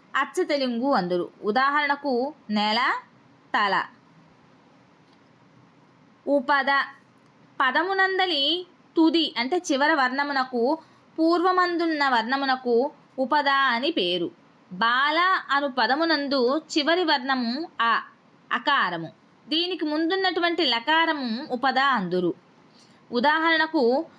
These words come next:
బాల, బ్ ప్లస్ ఆ ప్లస్ ఇల్ ప్లస్ ఆ, ఇల్ అన్నది ఇక్కడ ఉపద అన్నమాట. ఉత్తమము. మూడును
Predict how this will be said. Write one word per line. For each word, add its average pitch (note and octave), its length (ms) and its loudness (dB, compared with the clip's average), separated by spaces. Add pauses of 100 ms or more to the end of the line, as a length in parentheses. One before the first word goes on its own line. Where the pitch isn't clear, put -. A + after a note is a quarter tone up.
(140)
బాల, A3+ 540 2 (800)
బ్ C4+ 300 0 (180)
ప్లస్ D#4+ 520 -2
ఆ C#4 280 2
ప్లస్ D#4+ 560 -4
ఇల్ E4+ 260 4
ప్లస్ D#4+ 420 -2 (100)
ఆ, A#3 240 0 (760)
ఇల్ F#4 180 0
అన్నది D4+ 340 0
ఇక్కడ C#4 440 0 (180)
ఉపద G#3 260 -2
అన్నమాట. E3+ 400 -2 (800)
ఉత్తమము. D4 800 -2 (1300)
మూడును F4 640 2